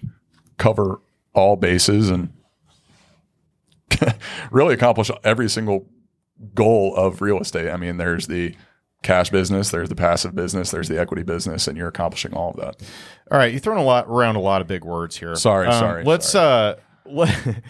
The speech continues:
Speaker 2: let's actually, let's do this. What was the first deal in your role as kind of a free agent acquisition specialist for Leavenworth?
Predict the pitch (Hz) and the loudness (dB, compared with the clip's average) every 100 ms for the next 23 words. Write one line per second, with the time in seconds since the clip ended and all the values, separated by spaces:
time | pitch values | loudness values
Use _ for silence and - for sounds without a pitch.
0 | - 165 107 123 180 - 196 - - 175 | -12 -10 -2 0 0 0 -8 -10 -2 0
1 | 185 170 208 - 208 123 87 - - _ | 2 2 2 0 0 0 -2 -6 -12 _
2 | _ 120 151 214 143 139 - 123 139 - | _ -2 2 2 2 -2 -2 -2 -2 -4
3 | 107 110 104 92 90 92 _ _ - 120 | -4 0 2 2 0 -4 _ _ -4 -2
4 | 123 113 107 98 110 110 110 85 95 92 | 2 4 2 2 2 4 4 2 2 2
5 | - - 107 90 - 117 107 101 95 98 | 0 -2 -2 -2 -4 -4 0 0 0 0
6 | 92 92 90 85 - 85 - 80 - 78 | 0 0 -2 -6 -6 -8 -6 -8 -8 -10
7 | 76 - 87 85 82 80 76 78 | -10 -8 -4 -4 -4 -4 -4 -6